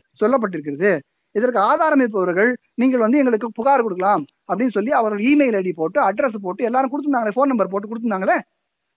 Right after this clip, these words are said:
போய் சொல்லிருக்கலாமே ஒரு சாட்சியா. இப்ப கூட சொல்லலாம், இன்னைக்கு கூட போய் சொல்லலாம், magistrate முன்னாடி போய் சொல்லலாம், "நான் தான் புகார்தாரர், நானே ஏற்பாடு பண்றேன்,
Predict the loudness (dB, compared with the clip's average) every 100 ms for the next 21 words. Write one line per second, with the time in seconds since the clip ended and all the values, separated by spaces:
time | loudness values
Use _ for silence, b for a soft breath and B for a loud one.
0 | -2 0 2 2 2 2 4 4 2 -2
1 | -2 0 2 2 0 0 0 0 0 2
2 | 2 4 2 2 0 0 -2 -6 _ _
3 | _ _ _ _ _ _ _ _ _ _
4 | -8 -2 0 2 0 0 0 2 2 2
5 | 2 2 2 2 2 2 0 0 0 2
6 | 2 2 _ _ -6 -2 2 2 2 0
7 | 0 -2 -4